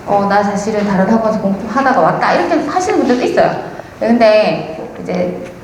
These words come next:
제가 말씀드리고 싶은 전략은 붙을, 한 번에 붙을 수 있는 전략, 아니면 내년에 붙을 수 있는 전략은 우선 단어의 개수. "하나 몇 개씩 외워야 되냐?" 자, 이렇게 물어봅니다.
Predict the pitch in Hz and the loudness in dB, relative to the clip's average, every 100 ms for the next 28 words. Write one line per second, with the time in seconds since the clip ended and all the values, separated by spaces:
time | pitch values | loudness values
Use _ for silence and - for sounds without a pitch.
0 | - - 233 240 285 285 294 285 269 - | -20 -2 2 4 4 2 2 2 2 -2
1 | - - - - 202 202 240 233 233 220 | -4 -10 -14 -6 -2 0 0 2 2 2
2 | 202 196 190 196 190 214 269 294 285 170 | 2 0 2 2 4 4 4 4 2 2
3 | 175 165 156 160 294 440 - 392 392 440 | 2 2 0 -2 2 2 2 0 0 2
4 | - 254 294 254 - 196 190 165 180 - | 4 2 0 -2 -4 -4 -2 0 0 0
5 | - 165 214 214 170 180 240 202 226 196 | -4 -2 0 0 2 2 2 2 -2 -4
6 | 185 175 175 170 202 202 170 156 156 - | -2 0 2 2 2 2 -2 -2 -6 -10
7 | - - 247 - 190 190 269 311 - 214 | -12 -4 0 2 2 2 2 2 0 0
8 | 208 214 139 - - - - - - - | -2 -2 -4 -6 -10 -16 -18 -20 -20 -20
9 | - - - 254 240 - 240 285 285 294 | -18 -12 0 2 4 0 0 4 4 4
10 | 294 254 202 226 240 - - 180 185 190 | 2 2 2 0 -4 -8 -6 -4 0 2
11 | 175 160 160 170 233 | 2 0 0 0 0